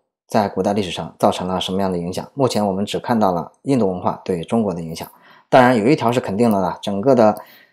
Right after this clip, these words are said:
呃，印度的佛教里面只有一部经是中国僧人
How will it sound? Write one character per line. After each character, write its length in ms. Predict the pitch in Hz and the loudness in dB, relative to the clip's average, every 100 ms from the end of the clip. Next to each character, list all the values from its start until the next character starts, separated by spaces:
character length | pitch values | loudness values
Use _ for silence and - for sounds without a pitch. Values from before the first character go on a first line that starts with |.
| _ _ | _ _
呃， 200 | 104 101 | -2 0
印 120 | 151 | 2
度 120 | 127 | 2
的 80 | 110 | 2
佛 140 | - 139 | 2 4
教 120 | 165 | 4
里 140 | 92 | 2
面 240 | 90 107 - | -2 -4 -4
只 140 | - | 4
有 340 | 151 139 - - | 8 8 4 -10
一 180 | - 113 | -4 0
部 160 | 190 170 | 4 4
经 400 | 117 131 127 - _ _ | 4 2 0 -4 _ _
是 520 | - - 107 95 - _ _ _ - | 0 2 2 0 -4 _ _ _ 0
中 180 | 202 175 | 4 4
国 100 | 107 | 2
僧 180 | 117 | 2
人 260 | 107 90 | -2 -2